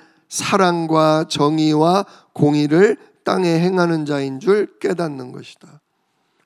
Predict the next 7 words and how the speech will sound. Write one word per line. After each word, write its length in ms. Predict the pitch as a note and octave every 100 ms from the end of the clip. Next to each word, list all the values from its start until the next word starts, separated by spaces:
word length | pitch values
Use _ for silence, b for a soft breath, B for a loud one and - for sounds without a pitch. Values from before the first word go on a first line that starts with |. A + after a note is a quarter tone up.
| _
하나님이, 840 | _ D#3 D#3 D#3 D3+ D3 D#3 F3 - _ _ _
하나님은 720 | - D#3+ D#3+ D#3 E3+ F#3 E3+ _ _ _ _ _ _ _ _ _ -
사랑과 880 | - D3+ D#3+ D#3 D#3 D#3+ F3 C#4 - _ _ _ _ _ _ _ _ _ _ _ _ _ _
공의와 800 | C#3 D3 D#3 D3+ D3+ E3 E3+ - _ _ _ _ _ _ _ _ _ _ _ _ _ _ _ _ _ _ _ _ _ _
정의를 760 | - C#3+ D3+ D3+ D3 F3+ F#3+ - _ _ _ _ _ _ -
뭐한다? 580 | C#3 D3 D3 F3 A3+ - _ _ _ _ _ _ _ _ _ _ _ _ _ _ _ _ _
사랑과 800 | - - D#3 D#3+ D#3+ D#3 D#3+ F3+